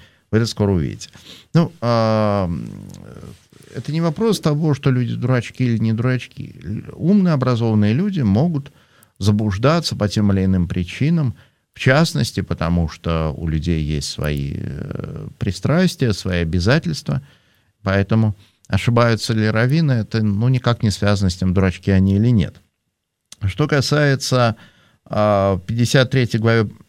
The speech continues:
Исаии не сказано, что Машиах должен умереть и воскреснуть. А, если у нас речь идёт о Машиахе, а, в пятьдесят третьей главе, то обратите внимание на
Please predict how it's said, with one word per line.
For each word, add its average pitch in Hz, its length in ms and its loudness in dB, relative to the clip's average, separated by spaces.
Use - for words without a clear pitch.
Исаии 117 400 2
не 110 140 4
сказано, 131 400 0
что - 160 -2
Машиах 113 340 0
должен 104 300 0
умереть 104 300 0
и - 20 -4
воскреснуть. 107 760 -4
А, 78 340 -8
если 127 280 0
у - 20 4
нас 117 200 0
речь 101 280 0
идёт 87 180 -2
о 85 60 2
Машиахе, 67 640 -6
а, - 300 -10
в - 60 -14
пятьдесят 90 400 -2
третьей 90 320 -4
главе, 98 500 -2
то 90 180 -2
обратите 90 540 -4
внимание 110 480 0
на 95 420 2